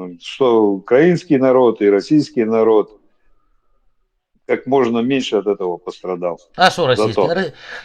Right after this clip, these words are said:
Speaker 2: російський народ іде добровільно, сам підписує контракти, добровільно йде, себе, сам себе знищує. Займається самознищенням.
Speaker 1: Ну, не народ, а мужики, будем так говорить.
Speaker 2: Мгм.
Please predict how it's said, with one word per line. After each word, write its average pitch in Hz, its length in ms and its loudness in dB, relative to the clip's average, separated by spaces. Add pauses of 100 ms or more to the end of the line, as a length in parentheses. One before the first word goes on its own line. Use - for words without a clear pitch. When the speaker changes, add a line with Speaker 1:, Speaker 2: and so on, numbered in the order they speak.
(140)
Speaker 2:
російський 196 580 -2
народ 196 300 2
іде 175 220 0
добровільно, 160 520 0
сам 165 220 -2
підписує 143 500 -10
контракти, 123 640 -2 (240)
добровільно 135 640 -2
йде, 107 260 -4
себе, 104 280 -16
сам 151 220 -4
себе 147 280 -6
знищує. 113 520 -12 (880)
Займається 120 400 -6
самознищенням. 113 800 -8 (2250)
Speaker 1:
Ну, 143 120 2
не 143 140 4
народ, 143 340 4
а 123 40 -2
мужики, 117 500 -2 (1300)
будем 101 280 -4
так 98 220 -4
говорить. 87 300 -10 (420)
Speaker 2:
Мгм. 101 280 -14